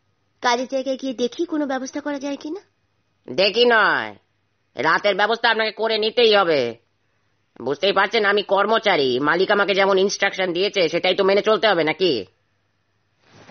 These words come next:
Speaker 1: বলে হোটেলের রেজিস্টার খাতা এগিয়ে দিয়েছিল লোকটা।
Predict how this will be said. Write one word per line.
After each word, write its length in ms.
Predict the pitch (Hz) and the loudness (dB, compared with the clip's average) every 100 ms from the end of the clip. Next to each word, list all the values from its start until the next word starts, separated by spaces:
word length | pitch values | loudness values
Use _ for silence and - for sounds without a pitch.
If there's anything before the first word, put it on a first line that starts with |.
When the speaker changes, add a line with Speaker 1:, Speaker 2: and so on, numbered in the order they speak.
| - - - - - _ _ _ - 285 | -20 -20 -20 -20 -20 _ _ _ -4 0
Speaker 1:
বলে 340 | 320 311 311 226 - 220 | 2 4 2 0 -6 -4
হোটেলের 340 | 254 277 262 | -4 -2 0
রেজিস্টার 380 | 220 208 - 226 | 0 -2 -6 -10
খাতা 280 | - 214 214 | -10 -12 -10
এগিয়ে 280 | 196 175 190 | -10 -10 -10
দিয়েছিল 420 | 190 190 202 196 | -10 -12 -12 -12
লোকটা। 320 | - - | -14 -16